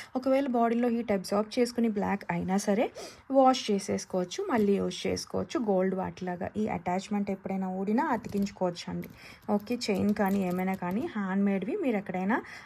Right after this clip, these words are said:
అతికించుకోవచ్చు, ఏమీ కావు. ఓకేనా? మెటల్ అనేది మీకు లైఫ్ టైమ్ వచ్చేస్తుంది.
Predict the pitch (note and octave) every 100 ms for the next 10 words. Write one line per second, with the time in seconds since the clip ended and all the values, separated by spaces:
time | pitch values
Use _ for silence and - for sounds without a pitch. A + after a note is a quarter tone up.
0 | - G#3+ A3 B3+ A#3+ A3 A3 G#3 - A3
1 | - F#3 F#3+ G#3+ C4 C4 A3 G#3 G#3 A3
2 | - - - G#3+ G#3+ A#3 A#3+ F4+ - A3
3 | G#3+ G#3 A#3 A#3 G#3+ G3+ G3+ G3+ D#4 A3
4 | G3 G3+ - F#3+ B3+ B3 - F#3 - F#3
5 | F#3